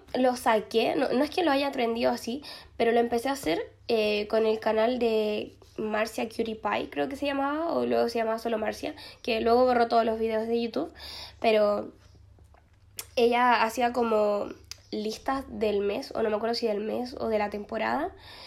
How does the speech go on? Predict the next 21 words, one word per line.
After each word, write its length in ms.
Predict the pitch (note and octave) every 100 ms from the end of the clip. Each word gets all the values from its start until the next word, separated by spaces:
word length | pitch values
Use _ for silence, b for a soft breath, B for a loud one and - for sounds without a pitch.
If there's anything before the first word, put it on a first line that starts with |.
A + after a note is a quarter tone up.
| B B -
pero 340 | A#3+ A3 A3
hacía 340 | A3 A3 C4+
pequeñas 280 | C#4 C4 C#4+
listas 220 | D4 D#4+
como 180 | D#4 C4+
de 120 | A3+
cinco 340 | A3 B3+ C4+ C#4+
cosas 280 | D4 D#4 D4+
que 120 | A#3+
quería 320 | A#3 A#3 C#4+
hacer 220 | B3+ C4
ese 220 | B3 B3
mes, 280 | A#3 D4+ - B B B -
y 280 | A#3+ A#3+ B3
eran 200 | D4 D4
cosas 220 | D4+ C#4
súper 220 | B3+ C#4
sencillas, 520 | C#4 B3+ A#3 A3+ - - - - -
limpiar 460 | G#3+ G#3+ A#3 A3+
mi 80 | G#3+
pieza, 480 | A3 A#3+ A#3 G#3